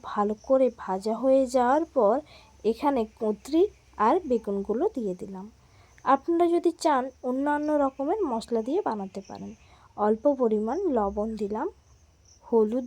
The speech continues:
দিলাম। এই রান্নাটা খেতে খুব টেস্টি হয়, একবার খেলে মনে হয় বারবার খাই। এরপরে দেখুন শাক দিলাম, শাক দিয়ে খুব ভালো করে নাড়তে থাকবো।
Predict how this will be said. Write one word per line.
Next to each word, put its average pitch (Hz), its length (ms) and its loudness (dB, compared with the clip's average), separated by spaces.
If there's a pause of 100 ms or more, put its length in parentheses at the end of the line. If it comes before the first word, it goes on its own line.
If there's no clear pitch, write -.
দিলাম। 226 340 -2 (880)
এই 285 160 6
রান্নাটা 254 560 2
খেতে 262 400 0
খুব 349 320 -2 (120)
টেস্টি 233 420 0
হয়, 180 280 -6 (580)
একবার 247 500 -2 (120)
খেলে 269 380 2
মনে 226 320 -2
হয় 254 420 -2 (380)
বারবার 214 540 0 (100)
খাই। 180 320 -4 (1200)
এরপরে 269 460 4
দেখুন 247 300 -4
শাক 240 420 -2
দিলাম, 202 340 -2 (840)
শাক 240 180 4
দিয়ে 233 440 2 (520)
খুব 247 260 -8
ভালো 214 280 0
করে 240 280 0
নাড়তে 202 520 -4
থাকবো। 208 460 -12